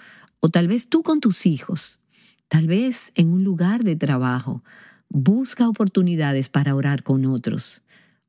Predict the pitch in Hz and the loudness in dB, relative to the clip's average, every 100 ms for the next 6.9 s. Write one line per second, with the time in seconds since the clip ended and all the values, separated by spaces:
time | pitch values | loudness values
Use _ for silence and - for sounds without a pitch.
0 | _ - 240 202 165 151 143 135 135 135 | _ 0 2 0 0 -2 0 -2 0 0
1 | 135 135 147 147 269 254 160 151 143 - | 0 0 0 2 0 0 0 -2 -2 -2
2 | 135 - - - - _ - 185 277 349 | -2 -2 -8 -10 -20 _ 0 2 0 -2
3 | 302 - - 208 214 233 - 139 123 - | -2 -4 0 2 2 -2 -2 -2 -2 -6
4 | - - _ _ _ _ - 156 165 147 | -8 -12 _ _ _ _ -2 0 0 0
5 | 175 247 240 240 - 254 240 151 156 - | 0 2 0 -2 0 0 2 0 -2 2
6 | 208 277 - - 170 151 127 120 | 2 2 -4 0 0 0 -2 -6